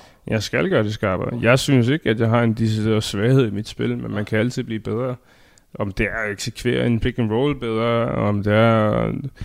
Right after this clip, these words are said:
Speaker 1: vide, hvornår man skal løbe hurtigere, i hvilke situationer, om det er at, at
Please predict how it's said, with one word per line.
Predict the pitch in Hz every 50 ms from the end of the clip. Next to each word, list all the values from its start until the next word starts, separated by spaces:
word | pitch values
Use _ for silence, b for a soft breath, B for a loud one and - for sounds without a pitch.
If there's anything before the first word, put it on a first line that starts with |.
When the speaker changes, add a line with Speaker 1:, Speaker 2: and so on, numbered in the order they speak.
| B B B B B B B B -
Speaker 1:
vide, | 113 104 110 117 120 123 135 131
hvornår | 117 117 117 117 123 127 123
man | 120 120 117 113 107
skal | - - - 113 107 104 104 107 - - - - - - - b b b b b b b b b b _ - _ _ _ _ - _ _ _ _ _ _ _ _ _ _ _ _ _ _ _ _ - - 170 139 - _
løbe | - 117 107 110 127 143 135 -
hurtigere, | - 127 127 143 156 165 175 139 113 101 104 110 104
i | 107
hvilke | 110 117 123 127 135 143
situationer, | - - 127 117 117 - - - 127 117 113 117 60 117 104 104 107 110 101 - - -
om | 110 110 107
det | 107 107
er | 110 117 117 117 113
at, | 131 131 - - 117 98 95 98 - B B B B B B B B B B B B B -
at | - - 87 80 -